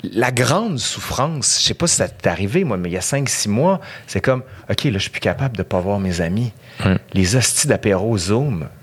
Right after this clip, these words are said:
Speaker 2: Ah ouais.
Speaker 1: c'est tout sauf ça.
Speaker 2: Ouais. Mais là, je, je l'ai compté, je pense, sur le dernier podcast, ou, euh, peu importe, mais, euh, euh, début janvier, à un moment donné, euh, moi, j'ai deux de mes meilleurs amis, mes trois meilleurs amis, en fait, habitent seuls.
Speaker 1: Mm.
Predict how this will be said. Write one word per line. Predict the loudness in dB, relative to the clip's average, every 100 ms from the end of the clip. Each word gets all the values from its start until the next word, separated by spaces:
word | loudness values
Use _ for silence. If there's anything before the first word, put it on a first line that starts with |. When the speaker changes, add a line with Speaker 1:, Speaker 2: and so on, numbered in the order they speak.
| -10 0
Speaker 2:
Ah | 4 6
ouais. | 4
Speaker 1:
c'est | 2 2 -2 -4
tout | -4 -2
sauf | -2 -2 -4 -2
ça. | 0 2 0 -2 -4
Speaker 2:
Ouais. | 0 0 0 -12 -20 -18 -10 -4 -4 -4 0
Mais | 2
là, | 4 2 2
je, | 2 2
je | 2
l'ai | 2
compté, | 2 0 0
je | -2
pense, | -2
sur | 0 0
le | 0
dernier | 0 0
podcast, | 0 -2 0 -2 0 0
ou, |
euh, | 0 0 -4 -8 -4
peu | -2
importe, | 0 0
mais, | 2 2 2 0 -4 -10 -20 -20 -20 -20 -20 -20 -10 -2
euh, |
euh, | 0 2 2 2 2 0 -2 -4 -10 -8 -6 -6 -2 2
début | 4 6
janvier, | 4 4 2
à |
un |
moment | 2
donné, | 2 2 2
euh, | 2 0 -2 -4 _ -18 -14 -6
moi, | -2 0
j'ai | 2
deux | 2 2
de |
mes | 4
meilleurs | 4 2 2
amis, | 2 2 2 2 2
mes | 0
trois | 2 2
meilleurs | 2 2
amis, | 2 0
en | 0
fait, | -2
habitent | 0 0 0
seuls. | 0 0 -2 -8 _
Speaker 1:
Mm. | -10